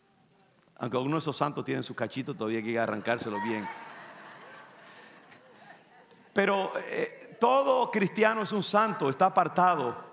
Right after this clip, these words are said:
para la obra de Dios. Y por lo tanto tenemos que consagrarnos, eh, tenemos que medir, ¿a dónde estoy yo? Mi hermano, muchos de nosotros no recibimos más de Dios porque no hemos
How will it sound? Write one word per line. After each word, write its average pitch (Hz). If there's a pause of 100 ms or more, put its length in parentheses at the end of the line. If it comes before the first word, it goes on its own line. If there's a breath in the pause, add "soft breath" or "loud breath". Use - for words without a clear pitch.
para 160
la 139
obra 151
de 123
Dios. 139 (400 loud breath)
Y 156
por 156
lo 160
tanto 185
tenemos 196
que 160
consagrarnos, 170 (300 loud breath)
eh, 175
tenemos 196
que 196
medir, 190
¿a 185
dónde 254
estoy 214
yo? 180 (580 loud breath)
Mi 156
hermano, 220
muchos 240
de 240
nosotros 214
no 214
recibimos 196
más 185
de 180
Dios 196
porque 147
no 156
hemos 170